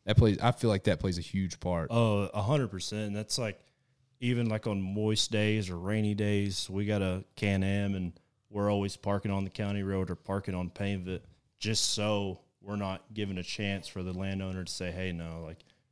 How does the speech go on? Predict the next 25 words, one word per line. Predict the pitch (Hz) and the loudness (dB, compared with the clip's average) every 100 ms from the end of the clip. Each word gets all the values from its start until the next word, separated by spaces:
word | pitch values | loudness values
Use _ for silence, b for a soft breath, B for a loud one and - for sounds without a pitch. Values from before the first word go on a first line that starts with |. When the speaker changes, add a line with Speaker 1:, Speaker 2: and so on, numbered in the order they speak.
| - | -4
Speaker 2:
y'all | 104 | -4
put | 101 107 | -2 -4
a | 98 | -4
few | - 98 | -2 -2
ruts | 95 95 92 | 0 -2 -2
in | 95 | -4
my | 90 87 - - - | -4 -6 -10 -20 -8
turn | 101 95 92 | -4 -2 -2
row, | 92 90 90 | -2 -2 -4
or | 90 82 - b b b | -4 -6 -10 b b b
you | 104 | -6
put | 101 104 | 0 0
something | - 101 98 107 95 | 0 -2 -4 -4 -4
on | 90 | -4
my | 87 - | -6 -6
field, | 98 98 95 | -4 -4 -4
like, | 87 82 | -6 -6
I | 90 | -4
don't | 92 90 | -2 -2
want | 92 - | -4 -2
y'all | |
to | 90 | -2
come | 90 85 85 | -2 -2 0
back." | 98 98 - | 0 0 -2
So | 92 87 | -2 -4